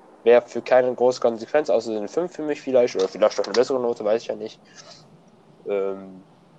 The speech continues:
ja, und dann, äh, genau wie du es gesagt hast, ich werd dann so Respawn machen mit so zwanzig, wenn ich so Ende Abi bin, dann hab, tu ich da so einen Respawn setzen und tu da mein Leben einfach so leben, weißt du, was ich meine?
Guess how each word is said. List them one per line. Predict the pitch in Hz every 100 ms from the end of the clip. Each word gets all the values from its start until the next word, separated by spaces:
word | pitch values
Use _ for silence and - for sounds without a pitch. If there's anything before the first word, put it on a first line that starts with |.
| _ _ _ _ _ _ _ _ - _ - -
ja, | 143 - - -
und | 98
dann, | 95 101 135 185 - _ _ _ _ _ _
äh, | 110 - 143 170
genau | 190 202 214
wie | 180
du | 196
es | 202
gesagt | - 170 175 175
hast, | 185 135
ich | 135
werd | 151 160
dann | 147
so | 135 127
Respawn | 147 175 160
machen | 151 156
mit | 131 -
so | 113
zwanzig, | - - - 127 170 - 165 165 165 _ _ _ _ -
wenn | 110
ich | 117
so | 113 107 101 - - -
Ende | 120 120 101
Abi | 139 151
bin, | 131 139 139 - _ _ _ _ _ _ _
dann | 110 120
hab, | 127 120 - 117
tu | - 143
ich |
da | 135 120
so | 120
einen | 110
Respawn | 120 170 - 165 160
setzen | 151 156 156 175 180 _ -
und | 120
tu | - 143
da | 123
mein | 117 117
Leben | 131 139 127
einfach | 107 110 110 104
so | 107
leben, | 104 107 104 -
weißt | 113 131
du, |
was | 127
ich |
meine? | 127 131 147